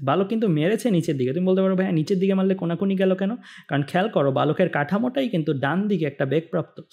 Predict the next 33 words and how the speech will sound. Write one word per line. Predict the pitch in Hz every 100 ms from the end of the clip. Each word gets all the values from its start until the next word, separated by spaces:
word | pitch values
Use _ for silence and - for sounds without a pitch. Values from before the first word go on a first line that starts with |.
| -
So | 202 - - 175 -
এই | 147 139
বি | 147 214
অবজেক্টের | 233 220 214 214
উপরে | 208 160
কিন্তু | 139 135
by | 131 127
default | 156 196 160
ডান | 127 127 147
দিকের | 180 190
একটা | 190 190
বেগ, | 202 214 214
আবার | 131 127
বালকের | 123 135 139 131
ভিবি | 120 139 147 143 190
বেগে, | 208 190 151 147 127
ভিবি | 143 147 180
প্রাইম | 196 196 185
বেগে | 185 170 139
নিচে | 143 139
মারার | 165 160 160
একটা | 151 135
বেগ। | 123 110 - 185 - -
So |
এই | 139
দুইটার | 143 170 202
লব্ধি | 151 135 143 185
বরাবর | 196 165 147 143
দিকে | 127 143 220
কিন্তু | 170 147
আসলে | 143 156 196
আমরা | 147
বিটাকে | 120 123 120 113 240